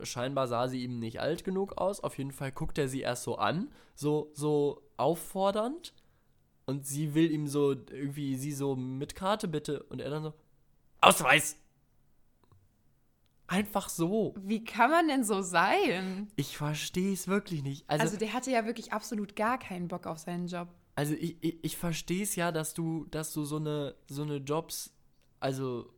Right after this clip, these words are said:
Speaker 1: o-, ohne das disrespekten zu wollen, aber dass das vielleicht nicht mega viel Spaß macht, so bei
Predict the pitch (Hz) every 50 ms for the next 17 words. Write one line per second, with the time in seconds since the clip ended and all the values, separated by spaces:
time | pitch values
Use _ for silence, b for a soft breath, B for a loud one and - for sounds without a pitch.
0 | _ - 135 135 131 - - 143 147 147 139 131 120 131 127 - - - 170 175
1 | - - 139 123 - - 139 131 - - 135 117 - 127 117 131 135 135 131 127
2 | 123 127 123 131 131 - - 139 - - 139 135 135 135 135 - 147 147 139 -
3 | - 139 151 151 147 143 135 131 127 - 127 123 - - - 120 117 117 117 -
4 | 113 - - - - b b b b b b b b b b b - 101 101 82
5 | - - b b b b b b b b b - - 117 113 113 113 104